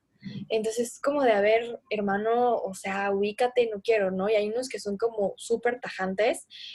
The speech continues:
Entonces, hay como diferentes técnicas en las cuales puedes aplicar que literal es, obviamente sientes la mirada penetrante, así como le pasó a Brianda, pero la eliminas por completo. No, o sea, tú no haces contacto visual para nada. Pero llega a haber un momento incómodo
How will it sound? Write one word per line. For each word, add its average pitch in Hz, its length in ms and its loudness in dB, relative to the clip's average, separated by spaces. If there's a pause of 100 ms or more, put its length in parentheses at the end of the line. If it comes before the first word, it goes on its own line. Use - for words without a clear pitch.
(120)
Entonces, 240 640 2 (380)
hay 240 160 0
como 302 260 2
diferentes 196 560 0
técnicas 214 560 -2
en 196 80 -4
las 180 160 -6
cuales 202 300 -2
puedes 208 180 0
aplicar 196 680 -2
que 202 120 0
literal 196 640 2 (400)
es, 226 320 4
obviamente 254 400 4
sientes 220 240 -2
la 233 100 4
mirada 202 340 2
penetrante, 196 440 0
así 196 120 -4
como 208 140 0
le 202 80 0
pasó 185 220 -4
a 190 40 2
Brianda, 196 500 2
pero 196 140 -2
la 190 120 -2
eliminas 202 500 0
por 190 140 -6
completo. 208 480 -2 (120)
No, 226 160 4
o 240 40 0
sea, 226 120 0
tú 254 120 2
no 285 80 4
haces 311 200 -2
contacto 302 420 2
visual 226 340 0
para 214 200 2
nada. 190 380 2 (480)
Pero 302 140 4
llega 339 180 6
a 453 40 8
haber 370 220 6
un 359 80 0
momento 240 400 2
incómodo 226 880 4